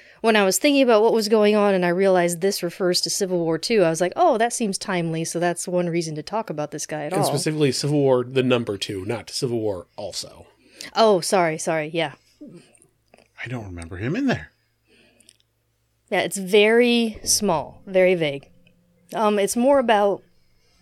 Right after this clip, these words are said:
Speaker 1: Ulysses. Do you remember him being a character in Civil War,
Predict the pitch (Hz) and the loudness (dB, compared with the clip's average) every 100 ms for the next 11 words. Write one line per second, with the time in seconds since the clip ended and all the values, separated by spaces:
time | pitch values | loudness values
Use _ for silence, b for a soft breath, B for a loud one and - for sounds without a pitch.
0 | _ _ 214 202 196 208 269 294 311 - | _ _ -2 4 6 4 2 -4 -6 -6
1 | 202 196 196 196 196 185 202 208 208 208 | -2 0 0 2 0 0 0 2 0 0
2 | 220 214 233 220 220 220 220 220 214 214 | -2 -2 -4 -4 -4 -2 0 2 2 2
3 | 214 | -2